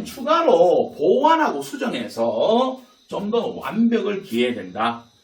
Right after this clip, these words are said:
각종 검사도 그냥 지나치지 않아요. 우리 만약에 구월 달에 우리 토끼띠 여러분들의 어떤 하시는 일들이 있잖아. 거기에서 검사 받을 일이 생길 수 있잖아요.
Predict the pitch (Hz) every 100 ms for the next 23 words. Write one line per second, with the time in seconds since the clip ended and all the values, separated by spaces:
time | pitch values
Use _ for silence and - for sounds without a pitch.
0 | _ 175 170 208 180 135 139 170 185 127
1 | 190 180 143 143 - - 131 113 90 95
2 | - _ _ _ 127 151 165 175 165 -
3 | 214 233 233 - 180 156 113 123 143 -
4 | 226 233 220 175 160 151 147 147 127 131
5 | 123 - - 233 220 131 120 170 214 -
6 | - 120 113 - - - _ - 208 170
7 | 110 - 135 226 240 233 196 143 127 117
8 | 175 175 135 - 110 104 85